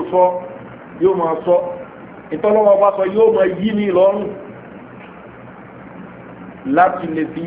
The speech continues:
yọ olówó lọ, láti lè fi yọ nínú. Tọ́lọ́wọ́ bá tún wá mú olówó tó ń sọ fún lóhùn á wò wípé eléyìí ọlọ́pọlọ èèyàn kan ni. Ní tó ń bẹ lọ́wọ́ mi ló fẹ́ bá. Pẹ̀lú gbogbo tó ṣe náà ni kò tún wá ní rí ìgbà náà.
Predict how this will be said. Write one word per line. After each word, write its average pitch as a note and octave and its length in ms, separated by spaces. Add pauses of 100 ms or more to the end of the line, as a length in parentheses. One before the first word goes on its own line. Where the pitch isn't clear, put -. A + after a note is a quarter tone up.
yọ F3+ 120
olówó F3+ 440
lọ, F#3 160 (480)
láti F3+ 300
lè D#3+ 160
fi E3 200 (920)
yọ E3+ 240
nínú. F3+ 260 (1080)
Tọ́lọ́wọ́ G#3+ 380
bá F#3+ 140
tún G#3 160
wá G3+ 180
mú G3 180 (540)
olówó G#3+ 460
tó A3 140
ń A3 200
sọ G3+ 160 (120)
fún A3 220
lóhùn G#3 280
á F#3+ 220
wò F3+ 200 (100)
wípé F3 300 (280)
eléyìí F3 380
ọlọ́pọlọ D#3 540
èèyàn C#3 300
kan D3 140
ni. D3 120 (800)
Ní D#3 160
tó F#3+ 120
ń F3+ 140
bẹ E3+ 140
lọ́wọ́ F#3 180
mi D#3+ 160
ló E3+ 60
fẹ́ E3+ 220
bá. E3+ 120 (1600)
Pẹ̀lú F#3 240
gbogbo A3 340
tó A3+ 180
ṣe A#3 160
náà A#3 160
ni - 100
kò E3 100
tún E3+ 120
wá F#3 100
ní F#3 120
rí F3+ 80
ìgbà D#3 220
náà. E3+ 160